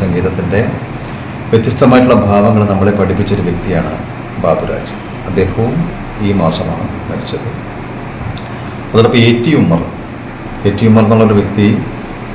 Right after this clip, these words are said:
ആ, നൂറ്റി എൺപത്തിമൂന്ന് സിനിമകൾക്ക് സംഗീതം ചെയ്ത വ്യക്തിയാണ്. എൺപതുകളിലും എഴുപതുകളുടെ അവസാനവും ഒക്കെ തന്നെ നിരവധി നല്ല ഗാനങ്ങൾ, ഒരുപക്ഷെ ദേവരാജൻ മാസ്റ്ററും ജോൺസൺ മാസ്റ്ററും ശ്യാമും കഴിഞ്ഞാൽ ഏറ്റവും കൂടുതൽ സിനിമകൾക്ക്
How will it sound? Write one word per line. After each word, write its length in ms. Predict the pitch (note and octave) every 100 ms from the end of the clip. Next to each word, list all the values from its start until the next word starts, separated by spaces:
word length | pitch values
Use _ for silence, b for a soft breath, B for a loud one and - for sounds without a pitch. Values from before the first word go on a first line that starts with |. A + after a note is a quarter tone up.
| F#2+
ആ, 20 | F#2+ F#2 F2+ G2+
നൂറ്റി 280 | A#2+ - D3
എൺപത്തിമൂന്ന് 580 | A#2+ A#2+ - C3+ C3+ C#3 -
സിനിമകൾക്ക് 520 | G#2+ G2+ A2+ G#2+ - A2
സംഗീതം 320 | G2 F#2+ G#2 G2+
ചെയ്ത 140 | F2+ D#2+
വ്യക്തിയാണ്. 440 | D#2+ E2+ D2+ C#2 - - - - G2
എൺപതുകളിലും 600 | F#2+ G#2 G#2 G2+ G#2 A2 C3 G#2 G2+
എഴുപതുകളുടെ 420 | F#2+ G#2 G2 F#2+
അവസാനവും 400 | F#2+ - G2+ G#2 G2+
ഒക്കെ 120 | G#2+ G#2+
തന്നെ 200 | G#2 C3+ E3 - - B B B
നിരവധി 400 | G2 G#2 D#3 E3+ D#3+
നല്ല 140 | G#2+ G#2+
ഗാനങ്ങൾ, 280 | F2+ E2 D#2+ E2
ഒരുപക്ഷെ 240 | - A2+ G2+
ദേവരാജൻ 380 | G2 G#2+ A2 A2
മാസ്റ്ററും 320 | A2 - A#2+ B2+ - - G2+
ജോൺസൺ 280 | G2+ G#2 A2
മാസ്റ്ററും 280 | A2 F2 F2+ - -
ശ്യാമും 320 | A2 G2+ A#2 A2
കഴിഞ്ഞാൽ 240 | G2+ G#2 G2+
ഏറ്റവും 200 | G2+ C#3 B2
കൂടുതൽ 180 | A2 G#2+ G#2+
സിനിമകൾക്ക് 400 | F#2+ F#2+ E2+